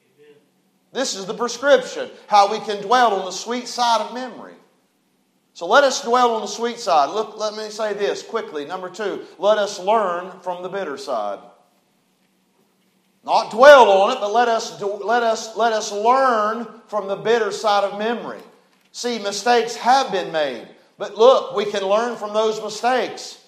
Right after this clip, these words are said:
Speaker 2: causing bitter memory. If we're not learning from that and all we want to do is just sit in there and wallow in it, we're gonna just be bitter. But we need to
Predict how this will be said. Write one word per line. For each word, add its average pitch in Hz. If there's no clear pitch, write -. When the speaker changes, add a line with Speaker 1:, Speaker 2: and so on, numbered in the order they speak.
Speaker 2:
causing 226
bitter 220
memory. 214
If 175
we're 214
not 226
learning 240
from 190
that 202
and 196
all 233
we 240
want 226
to 233
do 233
is -
just 208
sit 233
in 208
there 214
and 175
wallow 233
in 226
it, 220
we're 214
gonna 214
just 226
be 214
bitter. 214
But 196
we 202
need 220
to 202